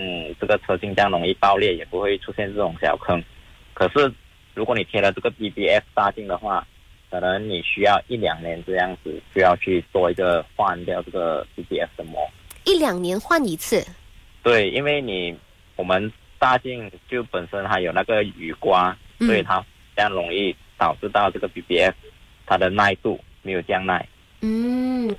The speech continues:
Speaker 2: 那如果天窗的话呢？
Speaker 1: 天窗的话，一般的话也是可以顶到一个五六年也不是问题，因为你贴在天窗的话，它可以抗你的那些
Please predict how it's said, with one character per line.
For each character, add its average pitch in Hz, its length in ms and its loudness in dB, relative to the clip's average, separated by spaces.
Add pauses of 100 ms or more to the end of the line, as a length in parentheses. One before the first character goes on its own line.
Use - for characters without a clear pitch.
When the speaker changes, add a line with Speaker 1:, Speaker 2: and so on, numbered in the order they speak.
(140)
Speaker 2:
那 440 160 6
如 330 80 2
果 233 140 2
天 311 420 -4
窗 311 240 -2
的 294 100 2
话 339 260 -4
呢？ 247 220 -8 (880)
Speaker 1:
天 165 180 2
窗 151 240 4
的 151 100 4
话， 165 240 2
一 - 60 -6
般 123 240 -6
的 117 80 -4
话 131 180 -2
也 90 180 -4
是 117 120 -10
可 113 120 -10
以 90 200 -6
顶 80 160 -14
到 95 180 2
一 95 60 -2
个 98 240 0 (240)
五 87 140 -8
六 101 120 2
年 95 180 0
也 87 100 2
不 82 100 -2
是 104 120 -4
问 95 260 0
题， 80 260 -6 (200)
因 127 80 2
为 127 360 4 (220)
你 92 120 -8
贴 117 180 -4
在 113 200 4
天 101 280 -10
窗 98 160 -8
的 95 140 -2
话， 110 240 -2 (140)
它 - 160 -8
可 117 100 -8
以 95 260 -4 (460)
抗 127 180 -2 (760)
你 90 160 -8
的 87 160 2
那 101 220 4
些 92 520 2